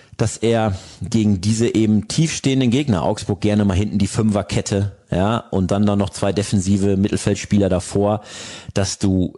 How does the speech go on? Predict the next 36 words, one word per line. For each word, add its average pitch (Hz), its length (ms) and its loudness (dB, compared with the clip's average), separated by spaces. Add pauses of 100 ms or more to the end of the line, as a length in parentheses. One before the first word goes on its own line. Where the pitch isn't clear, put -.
äh, 92 300 0
es - 160 -2
schaffst, - 560 -6
diesen 101 400 0
Gegner, 101 640 0 (180)
ähm, 55 800 0 (120)
eben 98 320 2
in 101 200 2
Bewegung 117 420 2
zu - 180 -4
bringen 85 360 0
und 76 140 -2
damit 98 260 0
die 104 60 2
Lücken 113 280 2
zu - 160 -4
reißen, 85 460 -2
dass 90 180 -2
du, 92 240 0
äh, 85 420 -2
eben 104 180 4
mehr 113 160 0
Tempo 139 340 2
in 104 100 2
deine 107 180 2
Angriffszüge 113 1300 0
bringst. 90 480 0
Und 95 200 0
das 110 180 0
wird 123 140 2
das - 180 -2
Rezept 113 320 -2
sein 110 220 2
gegen 104 160 2
Augsburg. 95 420 0
Und 82 140 -2